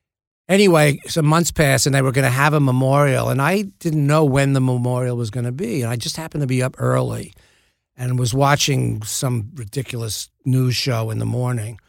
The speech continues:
and they announced that at Saint John the Divine up on a hundred and tenth Street, the, uh, the, uh, memorial for Gandolfini was happening. And I ran in the shower, hopped in a taxi, got up there.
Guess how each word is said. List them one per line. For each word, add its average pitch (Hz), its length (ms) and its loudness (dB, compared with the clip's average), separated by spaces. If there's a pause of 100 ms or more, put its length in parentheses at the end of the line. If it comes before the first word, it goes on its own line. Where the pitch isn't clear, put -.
(540)
and 131 140 -4
they 131 160 2
announced 156 520 4
that 131 160 2
at 127 120 -2
Saint 139 320 0
John 131 280 0
the 131 60 -2
Divine 147 520 2
up 131 160 0
on 131 100 2
a 123 60 2
hundred 131 240 -2
and 131 100 -4
tenth 160 220 -2
Street, 123 400 -6 (540)
the, 120 420 -4
uh, 123 420 -4
the, 120 400 -6
uh, 117 220 -8 (340)
memorial 139 520 4
for 135 160 -6
Gandolfini 127 600 -2
was 113 160 -4
happening. 113 460 -10 (400)
And 131 120 -2
I 123 120 2
ran 156 360 4
in 156 100 4
the 143 60 4
shower, 127 460 2
hopped 131 280 -2
in 131 100 0
a 110 40 -4
taxi, 120 460 -6
got 131 260 0
up 127 200 -2
there. 117 300 -4